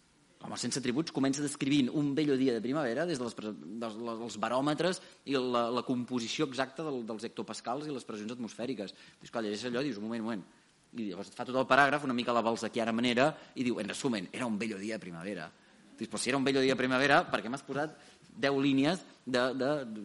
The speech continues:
diguem-ne, lucubracions meteorològiques, no?" Em, clar, allà hi ha, hi ha una ironia ja de codi, no? De dir, jo ja no puc començar amb Musil, als anys trenta,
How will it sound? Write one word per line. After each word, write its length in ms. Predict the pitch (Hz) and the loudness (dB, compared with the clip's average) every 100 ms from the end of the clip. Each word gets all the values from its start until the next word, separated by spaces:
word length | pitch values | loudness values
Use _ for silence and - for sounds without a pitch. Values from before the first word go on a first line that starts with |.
| 113 104 | -8 -4
diguem-ne, 320 | 113 113 135 139 | -2 0 0 0
lucubracions 560 | 127 110 104 110 117 | 0 -2 -2 -2 -2
meteorològiques, 720 | 127 110 98 104 95 90 87 | -2 -2 0 0 -2 -8 -12
no?" 80 | 117 170 _ _ _ - - | -14 -16 _ _ _ -14 -6
Em, 160 | 117 107 104 101 - - | -4 -2 -4 -8 -14 -12
clar, 160 | 117 113 | -6 -4
allà 100 | 104 | -2
hi 60 | 107 | -2
ha, 80 | 120 | -4
hi 180 | 113 107 | -4 -4
ha 60 | |
una 160 | 104 117 | -4 -4
ironia 320 | 107 110 110 110 | -2 -2 -2 -2
ja 80 | 101 | -4
de 80 | 113 | -6
codi, 260 | 95 104 95 | -6 -8 -8
no? 140 | 101 | -8
De 60 | 117 | -8
dir, 140 | 98 92 90 101 _ - | -8 -10 -12 -18 _ -8
jo 140 | 104 113 | -2 0
ja 120 | 120 | 0
no 80 | 123 | 0
puc 140 | 131 127 | -2 -2
començar 380 | 117 104 107 | -2 -2 -2
amb 100 | 107 | -2
Musil, 380 | 110 113 110 131 - - 98 | 0 0 -2 -4 -6 -12 -6
als 80 | 98 | -4
anys 160 | 101 95 | -4 -2
trenta, 300 | 113 113 | 0 2